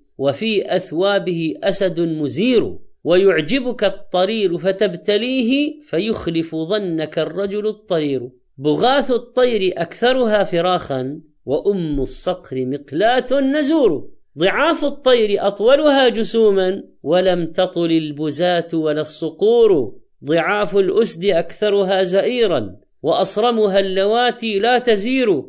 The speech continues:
لقد عظم البعير بغير لب، فلم يستغن بالعظم البعير.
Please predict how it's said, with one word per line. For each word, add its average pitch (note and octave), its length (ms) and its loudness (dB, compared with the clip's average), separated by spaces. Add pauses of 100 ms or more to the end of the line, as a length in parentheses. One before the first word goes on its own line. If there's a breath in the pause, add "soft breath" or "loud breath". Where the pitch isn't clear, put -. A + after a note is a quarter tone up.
(140)
لقد E3+ 340 0
عظم E3+ 400 0
البعير D#3+ 640 0
بغير D#3+ 440 0
لب، F#3+ 720 0 (240)
فلم C#4 360 4
يستغن G3+ 580 0
بالعظم F3 520 -2
البعير. E3+ 680 0